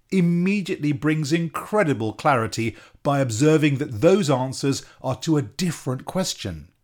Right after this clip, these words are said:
that of, "How do you feel when you realize that you're wrong?" It's quite a sobering thought to wonder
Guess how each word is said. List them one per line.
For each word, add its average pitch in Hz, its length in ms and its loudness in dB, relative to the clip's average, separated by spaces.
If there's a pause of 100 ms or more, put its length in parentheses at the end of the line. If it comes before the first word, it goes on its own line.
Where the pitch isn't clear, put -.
(160)
that 151 240 0
of, 135 200 -2 (600)
"How 143 260 2
do 160 120 -2
you 185 260 -4
feel 123 500 -4
when 117 160 -2
you 135 260 0
realize 120 1000 -2
that - 220 -12
you're 92 160 -6
wrong?" 80 440 -8 (1900)
It's 160 240 0
quite - 400 -4
a 202 60 -2
sobering 156 560 2
thought 127 440 -2
to 120 100 -6
wonder 123 500 -2